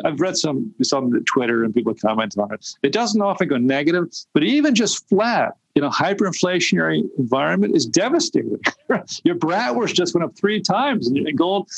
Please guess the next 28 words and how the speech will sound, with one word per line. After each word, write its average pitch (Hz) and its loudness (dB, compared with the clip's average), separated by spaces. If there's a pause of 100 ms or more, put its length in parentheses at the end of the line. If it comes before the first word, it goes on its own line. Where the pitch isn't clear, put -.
(160)
was 139 2
down 190 0
ten 214 0
percent. 247 0
I 185 2
mean, 180 2
you're 190 4
basically 185 2
wiped 160 2
out, 208 0
right? - -2
So, 170 -2 (340)
so 165 0 (280)
I 165 4
think 208 -2
we'll 175 2
start - -2
seeing 143 0
that 160 0
kind 143 0
of, 117 0
of, 113 0 (100)
of 113 0 (100)
play 143 0
in 117 2
the 117 4
asset 123 0
markets. 107 -4